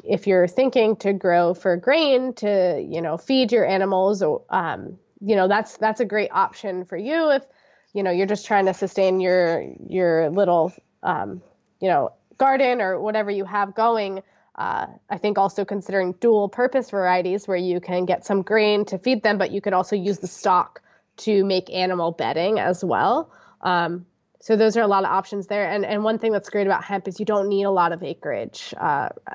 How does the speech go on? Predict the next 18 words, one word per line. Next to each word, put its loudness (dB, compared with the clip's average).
really. 0
It, 2
it 4
requires 2
a -2
little 2
space, -2
uh, 2
little, 2
uh, -2
irrigation, 2
and, -2
um, -6
really, 2
uh, 0
very 4
few 0
inputs -4